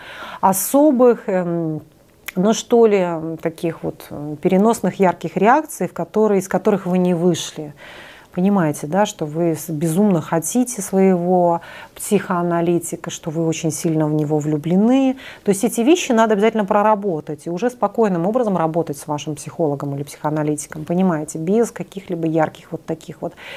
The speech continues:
фиксаций. Соответственно, я за длительный психоанализ, и я за эту глубокую работу, потому что психоанализ является самым глубоким способом, в отличие, например, от когнитивно-поведенческой психотерапии. Она прекрасна, но она не настолько глубокая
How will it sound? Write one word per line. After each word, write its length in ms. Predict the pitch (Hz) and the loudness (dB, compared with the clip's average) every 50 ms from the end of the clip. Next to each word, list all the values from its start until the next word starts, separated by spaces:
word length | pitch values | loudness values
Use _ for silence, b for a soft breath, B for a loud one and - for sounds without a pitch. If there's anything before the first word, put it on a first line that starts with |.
| B B B | B B B
фиксаций. 680 | - 202 196 - - 220 180 160 - - - - - B B B B B - | -2 -2 -2 0 2 2 2 2 0 -4 -12 -14 -14 B B B B B -2
Соответственно, 720 | - 220 220 220 220 226 277 311 320 - - 240 233 233 | 2 2 2 2 2 2 0 0 0 0 -2 -2 0 2
я 340 | 226 202 226 262 302 311 254 | 4 4 6 6 6 4 2
за 520 | 190 165 170 196 190 175 156 143 147 151 156 | 0 -2 -2 0 0 0 0 -2 -6 -6 -6
длительный 500 | 151 165 180 170 - - 160 165 165 156 | -4 -4 -4 -4 -4 -6 -6 -4 -6 -6
психоанализ, 920 | - - - 175 - - 180 185 220 262 302 330 320 320 302 - - - - 170 160 170 - - - | -6 -8 -12 -12 -6 -2 -2 0 2 2 2 2 2 0 0 -2 -10 -8 -6 -6 -6 -4 -6 -8 -6
и 80 | 175 170 | -6 -4
я 320 | 165 175 208 226 240 214 | 0 4 4 4 4 2
за 220 | 175 156 185 180 | 0 0 0 0
эту 200 | 170 165 165 175 | 0 -2 -2 -4
глубокую 480 | 160 147 175 165 156 170 160 - - 170 | -4 -2 -2 -2 0 -2 -2 0 0 2
работу, 400 | 170 180 185 233 302 320 311 269 | 2 2 2 2 0 0 0 -2
потому 160 | 262 - 202 | -2 -2 -4
что 140 | 190 - - | -4 -4 -8
психоанализ 640 | - - 196 - - 190 190 190 185 170 165 - - | -8 -8 -8 -4 -2 0 0 0 0 -2 -2 -2 -4
является 420 | 170 160 175 175 170 170 - - | -2 0 2 2 2 0 0 -2
самым 680 | 170 - - - - - 208 202 226 247 254 294 302 294 | -4 -2 -2 -4 2 4 4 6 6 4 2 2 -2 0
глубоким 640 | 262 277 277 277 240 240 285 285 269 277 - 269 262 | 0 2 2 2 4 4 4 4 2 0 -2 -6 -6
способом, 800 | 262 - - _ - 247 240 240 240 - 226 208 196 220 220 196 | -6 -8 -10 _ 2 2 2 2 0 -2 -4 0 0 0 2 2
в 20 | |
отличие, 400 | 185 180 - 196 185 190 - 190 | -2 -2 -2 -4 -4 -4 -6 -8
например, 380 | 180 175 - 180 185 185 - - B B B B B B B | -10 -6 -6 -6 -4 -4 -6 -10 B B B B B B B
от 240 | 196 208 208 - 214 | 2 2 2 2 -2
когнитивно-поведенческой 1040 | 180 185 190 185 190 - 208 214 226 220 - 214 208 196 202 190 185 - - 175 | 2 2 2 2 2 0 0 0 0 0 2 0 2 0 0 -2 -4 -6 -8 -8
психотерапии. 640 | - - 185 - 185 - - 175 180 180 - 170 160 | -8 -8 -12 -12 -8 -4 -2 -2 -2 -2 -4 -8 -6
Она 180 | 151 151 151 | -4 -6 -6
прекрасна, 560 | 147 - 160 156 - 240 285 349 339 - - 208 | -4 -4 -6 -2 2 2 2 2 2 -2 -4 0
но 140 | 196 220 | 0 0
она 160 | 240 233 240 240 | 0 0 0 -2
не 120 | 240 240 | -2 -2
настолько 580 | 240 233 226 - - - 202 170 151 - - 143 | -2 -2 -4 -4 0 2 2 2 2 -2 -6 -8
глубокая 260 | 135 143 147 143 | -6 -6 -6 0